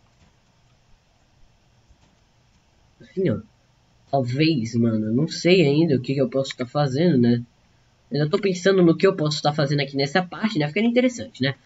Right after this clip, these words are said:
Vamos tá fazendo algumas coisas importantes? O quê, mano? Não, o Forte da Marinha vai ser pro final, né? Eu tô pensando em o quê, né? Já começar no próximo episódio a fazer os scripts, tá bom?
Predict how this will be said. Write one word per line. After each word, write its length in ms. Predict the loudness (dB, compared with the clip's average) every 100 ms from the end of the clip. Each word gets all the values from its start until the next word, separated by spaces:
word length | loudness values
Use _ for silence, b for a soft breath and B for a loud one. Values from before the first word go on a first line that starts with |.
| B B B B _ -14
Vamos 360 | -2 0 0 -2 4
tá 460 | 6 8 8 6 4
fazendo 300 | 2 4 4
algumas 240 | 2 2
coisas 200 | 2 2
importantes? 520 | 0 -2 2 2 2
O 100 | 0
quê, 240 | -2 -4 -4
mano? 240 | -8 -18 -20 _ _ _ _ 0
Não, 260 | 4 4
o 60 | 4
Forte 280 | 4 2 6
da 120 | 6
Marinha 240 | 6 6
vai 100 | 4
ser 160 | 2 -2
pro 180 | -4 -10
final, 600 | -6 -2 0 0 -2 -2
né? 160 | -4 B B B B -2
Eu 120 | 0
tô 120 | 4
pensando 560 | 6 4 6 6 6 6
em 140 | 6
o 180 | 4 2 -4
quê, 200 | 0 2
né? 240 | 2 2 2
Já 440 | 0 0 0 0
começar 420 | 0 -2 -2 0
no 120 | 0 -2
próximo 240 | -4 -4
episódio 320 | -2 -2 -2
a 20 |
fazer 180 | -2 -4
os 60 | -4
scripts, 540 | -4 0 0 -2 -12
tá 120 | -6
bom? 160 | -4